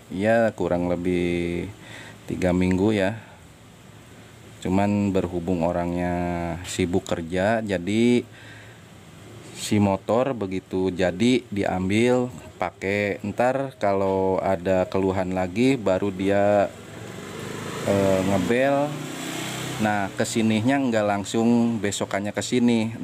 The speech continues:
ntar lagi kalau dia libur. Makanya ini agak lama juga waktunya, penyelesaiannya agak lama, kurang lebih tiga mingguan lah. Dia nggak, eh,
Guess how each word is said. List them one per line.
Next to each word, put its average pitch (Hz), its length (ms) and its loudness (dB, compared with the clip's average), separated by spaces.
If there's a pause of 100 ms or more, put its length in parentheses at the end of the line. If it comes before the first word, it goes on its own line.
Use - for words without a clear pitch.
(100)
ntar 98 160 0
lagi 95 320 -2
kalau 104 320 0
dia 98 400 0
libur. 90 560 -6 (160)
Makanya 98 560 0 (880)
ini 131 480 2 (240)
agak 98 320 0
lama 95 320 0
juga 110 400 2 (480)
waktunya, 95 720 -2 (320)
penyelesaiannya 104 1300 0
agak 90 240 -2
lama, 90 400 -2 (480)
kurang 92 240 -2
lebih 92 320 0
tiga 90 320 0
mingguan 90 480 2
lah. 87 160 -2 (2250)
Dia 98 240 2
nggak, 92 480 2 (160)
eh, 95 520 4